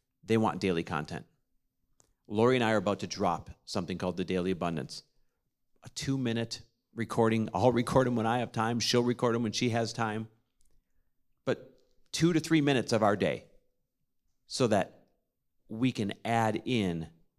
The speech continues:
daily content to tilt the algorithm of the tech platforms and the algorithm of the listeners, the human behavior, in our favor. And it's very obvious why this works.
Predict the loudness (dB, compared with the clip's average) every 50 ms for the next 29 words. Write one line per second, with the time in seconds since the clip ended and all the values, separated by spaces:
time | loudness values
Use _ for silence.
0 | -20 -6 0 2 2 2 2 0 -2 -4 -4 -4 -4 -4 -4 -4 -6 -6 -6 -6
1 | -10 -16 _ _ _ _ _ _ _ _ _ -10 -8 -8 -4 -2 0 0 0 0
2 | -4 -10 -20 _ _ -8 -6 -2 0 0 2 2 2 0 2 2 2 2 2 0
3 | 0 -2 -4 -10 _ _ _ _ _ _ _ _ _ -2 0 2 2 2 0 -2
4 | -6 -12 -20 _ _ _ -14 -14 -8 -6 -6 -6 -4 -4 -4 -4 -4 -4 -2 0
5 | 0 0 0 -2 -4 -6 -6 -8 _ _ _ _ _ _ _ _ _ _ -4 0
6 | 2 2 2 2 2 2 2 2 2 2 2 2 2 2 0 0 -2 -6 -16 _
7 | _ _ _ _ _ -4 -2 0 0 2 0 0 0 -2 -2 -4 -4 -4 -4 -4
8 | -2 -2 0 0 0 0 0 0 0 0 0 -2 -2 -2 -2 0 -2 -2 -4 -8
9 | -14 _ _ _ _ _ _ _ _ -8 -6 -6 -6 -8 -10 -12 -20 -20 -20 _
10 | _ _ _ _ _ _ _ _ _ _ _ -2 -2 -2 -2 -2 -2 -2 2 6
11 | 6 6 6 6 6 6 6 6 4 4 4 6 4 4 4 4 0 0 -2 -2
12 | -4 -4 -6 -12 -14